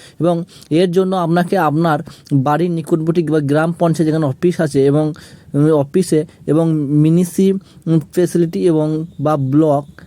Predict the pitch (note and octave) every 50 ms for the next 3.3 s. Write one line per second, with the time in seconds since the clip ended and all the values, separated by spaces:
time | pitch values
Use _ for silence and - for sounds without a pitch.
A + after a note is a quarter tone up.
0 | - - C#3 C3+ D3 D3+ D3+ C#3+ C3+ C#3+ C3+ D#3 E3+ F3 E3+ F3 F3 E3+ F3 E3+
1 | D3 E3 D#3+ D#3+ E3 D#3+ C#3+ C#3 D#3 E3 D3+ D3 E3+ D#3+ D3 C3+ - D#3+ - F3+
2 | D#3 D#3 E3 D#3 D3 D3+ D3 D3 D3+ D3 D#3+ D#3+ D#3 D3 - C3 C#3+ C#3+ D#3 E3+
3 | E3 E3 D3+ D3+ D3+